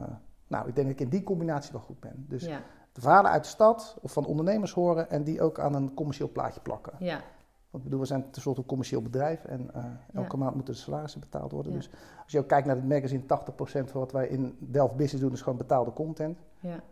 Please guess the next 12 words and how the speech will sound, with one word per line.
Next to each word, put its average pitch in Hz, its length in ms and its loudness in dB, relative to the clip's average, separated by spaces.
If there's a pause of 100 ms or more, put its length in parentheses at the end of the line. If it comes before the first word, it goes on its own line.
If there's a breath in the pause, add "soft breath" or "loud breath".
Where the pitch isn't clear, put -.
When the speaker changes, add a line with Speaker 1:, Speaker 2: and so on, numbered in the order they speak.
Speaker 1:
Nou, 139 160 0
dat - 20 0
is, 139 200 -2
dat 156 140 0
is - 60 -4
af - 80 -2
en - 60 -10
toe 165 80 0
best 139 220 0
lastig. 156 320 -4 (100)
Speaker 2:
Ja. 214 260 0 (140)
Speaker 1:
Ehm, 143 560 0